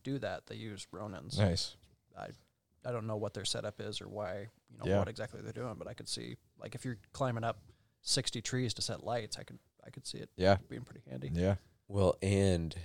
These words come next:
Speaker 3: okay, so if you're looking down the road,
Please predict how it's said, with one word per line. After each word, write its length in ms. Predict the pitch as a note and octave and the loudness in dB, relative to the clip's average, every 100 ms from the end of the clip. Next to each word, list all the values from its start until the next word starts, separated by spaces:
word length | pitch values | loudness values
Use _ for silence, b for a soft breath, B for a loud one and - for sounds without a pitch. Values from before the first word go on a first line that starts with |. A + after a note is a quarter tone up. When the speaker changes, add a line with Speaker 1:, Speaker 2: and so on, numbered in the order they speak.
| B B _ - | B B _ -4
Speaker 3:
okay, 320 | F2 F2 D#2 | 2 6 6
so 480 | C#2+ F2+ E2+ D#2 D#2 | 6 8 10 10 6
if 160 | - - | 2 2
you're 100 | F2 | 4
looking 300 | F2+ F#2 F#2 | 6 6 6
down 220 | E2+ D#2 | 6 6
the 80 | D2+ | 4
road, 420 | D2+ D#2 G#1+ - | 6 6 6 0